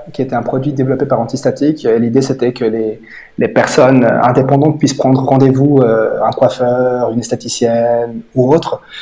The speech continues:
Et en fait, à un moment ou à un autre, euh, bah, c'était devenu un peu concurrent avec agenda point C H. Donc, en fait, il y a eu un produit agenda point C H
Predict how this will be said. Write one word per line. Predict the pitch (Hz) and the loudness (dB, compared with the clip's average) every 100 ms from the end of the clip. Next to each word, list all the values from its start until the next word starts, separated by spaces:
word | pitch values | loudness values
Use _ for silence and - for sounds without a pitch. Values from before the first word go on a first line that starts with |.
| - - - - | -18 -18 -20 -6
Et | - 139 139 | 2 6 6
en | 131 123 | 6 4
fait, | - 151 - | 4 4 4
à | |
un | 120 | 4
moment | 123 127 123 | 4 4 4
ou | |
à | |
un | 127 | 4
autre, | 156 160 - | 2 0 -2
euh, | 110 110 | 0 2
bah, | 117 | 2
c'était | - 135 131 | 0 0 0
devenu | 131 135 151 | 2 2 4
un | 156 | 4
peu | - 165 | 2 0
concurrent | 151 - 147 139 151 | 0 0 0 2 4
avec | 131 131 - | 2 0 0
agenda | 131 143 135 | 0 2 2
point | 131 | 2
C | 127 113 | -2 -2
H. | - - - - - - | -4 -6 -14 -14 -16 -12
Donc, | 110 - | -12 -12
en | 110 | -8
fait, | 135 - | -6 -2
il | |
y | 113 | 0
a | |
eu | 123 | 2
un | 143 | 0
produit | 139 123 127 | -2 -2 0
agenda | 123 - 123 | 0 -2 -6
point | - 123 | -8 -10
C | - | -2
H | 113 156 | 0 0